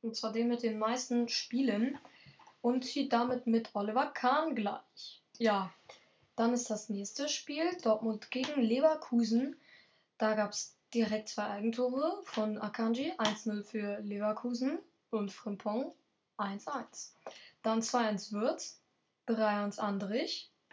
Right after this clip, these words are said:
Zur Pause nach achtundzwanzig Minuten stand schon drei zu eins. Und dann macht Jonathan Tah in der dreiundfünfzigsten das, ähm,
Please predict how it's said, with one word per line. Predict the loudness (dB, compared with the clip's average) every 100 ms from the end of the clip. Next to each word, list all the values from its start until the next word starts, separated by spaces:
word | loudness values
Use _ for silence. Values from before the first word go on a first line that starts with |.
| -18
Zur | -8 -8 -6
Pause | 0 2 2 -2 -8 -10 -2
nach | 2 2 -2 _ _ _ -6
achtundzwanzig | -4 -4 -6 -8 -2 0 0 0 0
Minuten | 0 0 -4
stand | -6 -6 -6
schon | -6
drei | -6 -4 -2 -2
zu | -4 -6 -4
eins. | -4 -4 -6 -14 _ -20 -20 -20 -20 -20 _ _ -2
Und | 0 0 0
dann | 0 2 -2 -4 -10 _
macht | 0 0 0 -8 -18 _
Jonathan | 0 0 0 -2 -4
Tah | -2 0 0
in | -2
der | -4
dreiundfünfzigsten | -6 -4 -4 -2 -4 -4 -6 -8 -8 -8 -6 -8 -6
das, | -6 -4 -6 -10 -14 -8
ähm, | -4 -2 -2 -4 -8